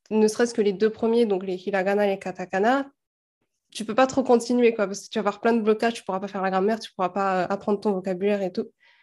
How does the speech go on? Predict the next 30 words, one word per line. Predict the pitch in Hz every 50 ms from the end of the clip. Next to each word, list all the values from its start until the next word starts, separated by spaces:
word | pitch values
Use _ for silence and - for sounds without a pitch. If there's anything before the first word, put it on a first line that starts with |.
| _ _ _ _ _ _ _ _ _ _ _ _ _ -
Euh, | 214 208 202 208
je | -
pense | 240 240 240
que | 240
ça, | 247 233
c'est | 233 - 208
le | 180 190
premier | - - 240 240 240 233 226 226 - _ _ _ _ _ _
point | - 220 220 220 220
qui | 220 - 208
est | 190
peut-être | 196 - - 220 214 214 - _ _ _ _ _ _ _ _ _ _ -
difficile | 208 202 - 214 208 208 - 240 254 247 214
au | 202 208
début, | 185 185 233 233 202 208 233 240 - - -
mais | 190 190 190
en | 185 185
soi, | - - 208 202
après, | 190 196 - - 208 196 190 180 170 170 175 175
euh, |
si | 180 - - 196
t'es | - 214 190
bien | 196 214
accompagné, | 208 208 208 220 208 226 214 220 226 220
que | 226
t'as | 208
les | 190 180
bons | 180 185
supports, | 185 - - - - 208 208 196 185 180
euh, | 175 175 185